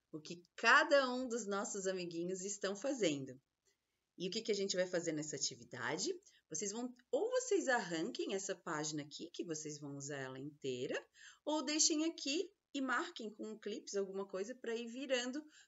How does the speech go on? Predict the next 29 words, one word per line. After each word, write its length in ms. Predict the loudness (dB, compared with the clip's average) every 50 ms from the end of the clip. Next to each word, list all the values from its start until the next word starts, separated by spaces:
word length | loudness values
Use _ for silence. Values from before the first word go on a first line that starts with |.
| _ _
Quando 200 | -4 -2 -2 -2
a 40 |
teacher 320 | -4 -4 -4 -4 -4 -4 -2
vai 140 | -2 -2 -2
falando, 480 | -2 -2 -2 -2 -2 -2 -2 -4 -2
vocês 320 | -2 -2 -4 -2 -4 -6 -4
vão 140 | -6 -6
pegando 520 | -4 -4 -6 -2 0 0 0 0 0 0 -2
o 40 | -4
adesivo 600 | -4 -4 -6 -6 -6 -6 -6 -8 -8 -10 -12 -14 _ _ -10
e 120 | -10 -10 -10
colando 680 | -10 -8 -4 -2 0 0 0 -2 -4 -6 -8 -10 -12 -12 _
no 100 | -8 -6
lugar 340 | -6 -6 -6 -6 -10 -10 -10
certo, 600 | -12 -14 -12 -12 -14 -16 -16 -20 _ _ -20 -20 _ _ _ _ _ _ _ _
ok? 320 | -16 -14 -2 4 4 6 6 4 2 -2 -10 _ _ _ _ -20 -20 -20 -20 -20 _ _ _
Então, 220 | _ -4 -4 -4 -4
como 200 | -6 -4 -2 -2
é 80 | -2
que 120 | -2 -4 0
vai 140 | 0 2
ser? 360 | 2 0 -2 -4 -6 -6 -6 -10 _ _ _ _ _ _ -20 _ _ -16
Agora, 520 | -12 -4 -2 2 4 4 4 4 2 0 -4 -10 _ _ _ _ _ _ _ _ _ _ _ _ -14 -12
a 100 | -12 -10
teacher 360 | -6 -6 -2 -2 -2 -2 0
vai 120 | -2 -2 -2
falar 300 | -2 -4 -2 -2 -2 -2
pra 160 | -4 -6 -6
vocês 760 | -6 -6 -6 -6 -4 0 2 2 2 0 -2 -4 -4 -4 -8